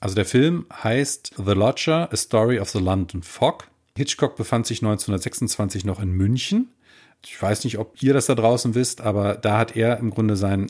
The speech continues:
Handwerk gelernt und hat dort auch seine ersten Filme gedreht. Irrgarten der Leidenschaft, also Pleasure Garden,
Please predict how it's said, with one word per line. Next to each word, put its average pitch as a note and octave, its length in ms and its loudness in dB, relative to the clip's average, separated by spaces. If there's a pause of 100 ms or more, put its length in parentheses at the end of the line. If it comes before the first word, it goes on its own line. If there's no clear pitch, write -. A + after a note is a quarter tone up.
Handwerk B2+ 420 0
gelernt G#2 640 0
und A2+ 280 0
hat A#2 140 2
dort A#2+ 180 4
auch G#2+ 80 0
seine G#2+ 180 2
ersten G#2 260 0
Filme C3+ 300 4
gedreht. C3+ 560 2 (120)
Irrgarten A2+ 800 6
der E2 120 2
Leidenschaft, A#2 720 2
also F2+ 200 -4
Pleasure A#2 420 6
Garden, A#2+ 460 4